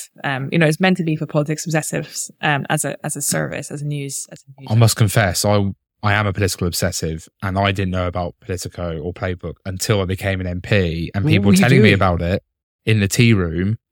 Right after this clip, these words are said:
Speaker 2: And I kept saying, "What is this thing?" And then I'm, I'm still not actually signed up, so apologies. I will sort that out later today.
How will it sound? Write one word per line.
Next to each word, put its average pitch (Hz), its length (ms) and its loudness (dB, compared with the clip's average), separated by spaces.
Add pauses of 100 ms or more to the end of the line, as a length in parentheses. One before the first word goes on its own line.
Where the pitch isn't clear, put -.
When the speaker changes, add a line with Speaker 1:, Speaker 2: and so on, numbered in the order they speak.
(140)
Speaker 2:
And 110 120 2
I 113 60 4
kept 110 220 0
saying, 98 400 2
"What 104 180 2
is 104 160 2
this - 180 -2
thing?" 82 440 -6
And 107 180 -2
then 98 340 2
I'm, 104 240 -4
I'm 104 140 -2
still 107 540 4
not 98 340 2
actually 95 220 -2
signed 95 280 2
up, 87 140 -2
so - 100 -4
apologies. 87 640 -2
I 92 40 -2
will 87 80 -4
sort 98 220 0
that 92 80 -2
out 85 240 -4
later 87 240 -6
today. 85 540 -6